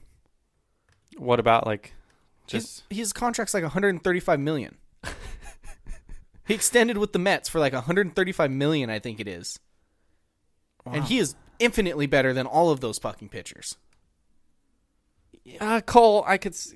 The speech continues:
Speaker 1: Cole and primed Cole, like, not prime, but best Cole and DeGrom are, you know, I wouldn't say that DeGrom's necessarily better. He might be slightly better, but not much better. But yeah. But hey, that's his fault. He agreed to the <laughs> contract beforehand.
Speaker 2: <laughs> It's bad.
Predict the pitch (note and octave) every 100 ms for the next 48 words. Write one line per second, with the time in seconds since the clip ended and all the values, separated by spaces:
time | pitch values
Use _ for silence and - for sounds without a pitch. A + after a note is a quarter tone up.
0 | - G3 F#3+ F3+ F3 E3 D3+ C#3 - _
1 | - - - - _ - F#3+ F#3 E3 -
2 | E3+ D#3 - C3+ - A#2+ B2 A2+ A2+ A2
3 | D#3 D3 - D3+ C#3+ C3 A#2+ A#2 A2+ B2+
4 | A#2+ A#2+ A2+ G#2+ G#2 - _ A2+ A2 G#2+
5 | A2 A2 A2 - A#2+ A2 G#2+ - A2 A#2
6 | G#2+ - - A#2 - A2+ G#2+ G#2 A2 G#2+
7 | A2+ B2+ G#2+ - A2 G#2 G2+ G2+ G#2 A2+
8 | A2+ G#2 - _ _ _ _ _ _ _
9 | _ _ A#2+ G#2+ - G2+ G2 G2 A2 A2+
10 | G#2 G#2+ - _ _ _ _ _ _ -
11 | B2+ F3+ C3+ B2+ D#3 D#3 B2 G#2+ - -
12 | A#2+ A#2 A2+ B2+ - - - C3+ B2+ -
13 | C#3+ C#3+ D3 D#3 B2 A2 - - - -
14 | - - G#3+ G3 D#3+ B3+ G#3+